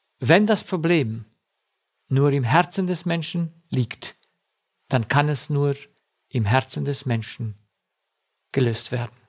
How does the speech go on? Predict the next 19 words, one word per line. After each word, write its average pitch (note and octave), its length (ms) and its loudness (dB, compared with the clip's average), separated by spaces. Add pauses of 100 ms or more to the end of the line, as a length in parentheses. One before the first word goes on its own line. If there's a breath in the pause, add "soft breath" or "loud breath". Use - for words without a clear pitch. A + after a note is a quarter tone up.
(1600)
Man A#2 140 -2
kann D3+ 180 2
es D3+ 160 -2
mit B2+ 260 -2
äußeren D3+ 460 -2
Mitteln C3 440 -6 (840)
nicht B2+ 580 0
lösen. A#2+ 360 -8 (760)
Es - 420 2
gibt - 440 2 (300 soft breath)
kein, G#3+ 540 6 (420)
keine G#3 340 6
Lösung, G3 720 4 (420 soft breath)
keine G#3 320 6
Vorschläge, G#3+ 680 4
keine G#3+ 280 0
Programme. G3+ 920 2 (800 soft breath)
Nichts - 1160 4 (840)
kann C#3 480 2